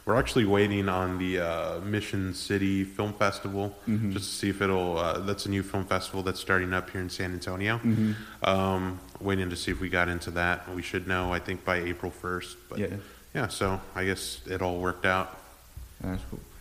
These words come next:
Speaker 2: Uh, so with this film, with Rio Sacato, uh, for somebody who, I mean, obviously you're, you're deep into it, you're a writer, director and stuff. When you do this showcase for somebody who's gonna see it for the first time,
Speaker 1: Mm-hmm.
Speaker 2: what kind of, uh,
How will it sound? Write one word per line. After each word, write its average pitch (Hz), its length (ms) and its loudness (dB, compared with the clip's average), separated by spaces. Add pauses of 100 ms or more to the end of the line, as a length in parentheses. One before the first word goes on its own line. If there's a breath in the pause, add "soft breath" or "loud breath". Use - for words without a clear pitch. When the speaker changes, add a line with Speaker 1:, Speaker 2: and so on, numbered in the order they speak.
(220 loud breath)
Speaker 2:
Uh, 104 380 4 (480)
so 131 160 8
with 123 340 4
this 147 140 6
film, 117 200 4
with 104 180 2
Rio 113 180 4
Sacato, 110 540 2 (260)
uh, 101 400 2 (160)
for 117 100 2
somebody 139 320 6
who, 123 420 4 (140)
I 117 60 4
mean, 113 260 8
obviously 123 320 4
you're, 107 200 4 (180)
you're 101 140 2
deep 104 260 0
into 98 280 2
it, 87 100 0
you're 90 220 0 (220)
a - 60 -6
writer, 98 260 2
director 95 360 0
and 95 100 0
stuff. 95 240 2 (560 loud breath)
When 120 180 6
you 127 140 12
do 123 160 10
this 131 140 8
showcase 107 460 4
for 104 140 -2
somebody 107 320 4
who's 104 160 2
gonna 104 140 4
see 107 200 2
it 104 120 2
for 120 160 4
the 110 80 6
first 104 340 2
time, 98 440 2
Speaker 1:
Mm-hmm. 98 260 0 (260)
Speaker 2:
what 131 260 4
kind 143 180 6
of, 113 200 4 (1040)
uh, 92 400 2